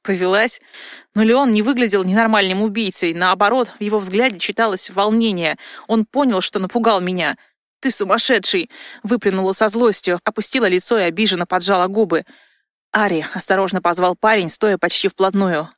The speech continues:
«Ари, прошу, посмотри на меня». Я пронзила его обжигающим взглядом, но потеряла добрую часть своей уверенности и злости, едва столкнулась с искренним сожалением в янтарных глазах. «Мне стоило тебя предупредить, но я боялся, что не станешь слушать», — начал оправдываться парень, и во мне снова проснулась обида.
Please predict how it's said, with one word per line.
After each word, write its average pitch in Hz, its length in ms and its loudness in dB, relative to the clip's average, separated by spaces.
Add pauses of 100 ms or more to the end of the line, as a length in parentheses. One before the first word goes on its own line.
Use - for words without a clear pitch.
(140)
«Ари, 180 200 -2
прошу, 175 320 -2
посмотри 180 540 -4
на 185 100 0
меня». 190 400 -2 (560)
Я - 120 0
пронзила 196 420 0
его 196 200 4
обжигающим 196 580 0
взглядом, 180 520 0
но 202 140 0
потеряла 208 440 0
добрую 180 340 0
часть 208 240 0
своей 190 220 0
уверенности 196 520 0
и 214 60 0
злости, 202 640 -2
едва 214 300 0
столкнулась 202 580 -2
с - 240 -4
искренним 190 400 -4
сожалением 202 580 0
в 165 40 -12
янтарных 185 460 -2
глазах. 196 520 0 (500)
«Мне 208 140 2
стоило 226 380 4
тебя 202 220 0
предупредить, 214 580 0
но 180 80 -2
я 190 140 0
боялся, 208 420 2
что - 160 -4
не 202 100 0
станешь 202 380 -2
слушать», — 226 540 -4
начал 202 260 -2
оправдываться 190 540 -2
парень, 220 420 0
и 196 80 -2
во 185 100 -2
мне 202 140 0
снова 202 320 -2
проснулась 180 520 -2
обида. 190 440 -2